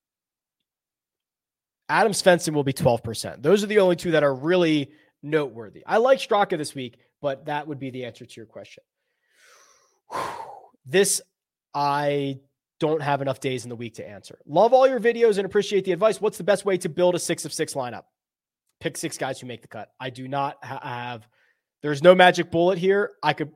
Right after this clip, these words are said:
argue a billion different ways for a couple of hours. Um,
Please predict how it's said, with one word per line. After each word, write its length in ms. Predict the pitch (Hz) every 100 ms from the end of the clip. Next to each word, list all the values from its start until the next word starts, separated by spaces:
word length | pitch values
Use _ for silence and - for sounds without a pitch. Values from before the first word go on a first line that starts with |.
| -
argue 800 | 160 160 143 160 151 147 147 -
a 80 |
billion 380 | 135 156 165 160
different 260 | 156 156 156
ways 400 | 151 151 139 - -
for 100 | 143
a 40 |
couple 240 | - 139
of 80 | 131
hours. 480 | 139 156 190 220 - _ _ _ _ -
Um, 580 | 139 135 127 123 113